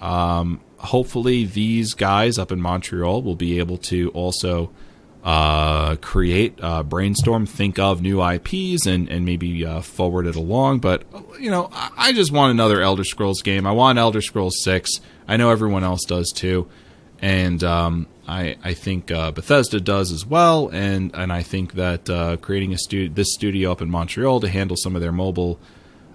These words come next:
uh, plans in the future might, might, uh, free up, uh, Bethesda's hands in,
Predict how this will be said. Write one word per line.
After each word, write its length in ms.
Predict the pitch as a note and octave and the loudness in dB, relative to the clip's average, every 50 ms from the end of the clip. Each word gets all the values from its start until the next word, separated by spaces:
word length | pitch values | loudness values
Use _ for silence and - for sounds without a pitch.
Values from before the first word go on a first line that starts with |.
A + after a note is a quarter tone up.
| - - - | -18 -10 -6
uh, 720 | - D#2+ D#2 D#2 D2+ D2+ D2 D2+ D2+ D2+ D2 D2+ D2+ D2 - - - - - | -4 -2 0 0 0 0 -2 -2 -2 -2 -2 -4 -4 -6 -8 -10 -14 -10 -4
plans 640 | - - B2 C3 C#3 C3 A#2+ G2+ F#2+ F2+ F2+ F2 | -2 2 4 6 6 6 6 4 4 2 0 0
in 120 | E2+ F2 F2 | 0 -2 -2
the 60 | E2+ | -2
future 420 | - - A2 A2+ G#2+ - F#2+ F2+ | -4 -4 -4 -4 -2 -2 -2 -2
might, 380 | E2+ E2+ E2+ F2 F2 F2 - - | 0 0 0 0 -2 -2 -4 -4
might, 400 | G2+ F2+ F2+ F2+ F2+ E2 - F2 | -2 0 0 0 0 -2 -2 -2
uh, 160 | E2+ E2+ E2 | -2 -2 -2
free 260 | D#2 - - G2 G2 | -4 -6 -4 -2 0
up, 220 | F#2 F2+ E2 - - | 0 0 -2 -4 -4
uh, 340 | F2 E2 D#2+ D#2+ E2 D#2+ D#2+ | -4 -2 -2 -2 -2 -4 -4
Bethesda's 840 | - D#2+ - - F#2 F2 F2+ - - F2 E2+ E2 D#2+ D2+ - - - | -6 -8 -6 -4 -2 -2 -2 -4 -4 -4 -4 -2 -4 -4 -6 -8 -8
hands 440 | - D#2+ E2+ D#2+ D#2 D#2 D2 D#2 E2 | -8 -6 -4 -4 -4 -6 -6 -8 -8
in, 200 | C#2 D2+ D2+ D2 | -8 -8 -10 -10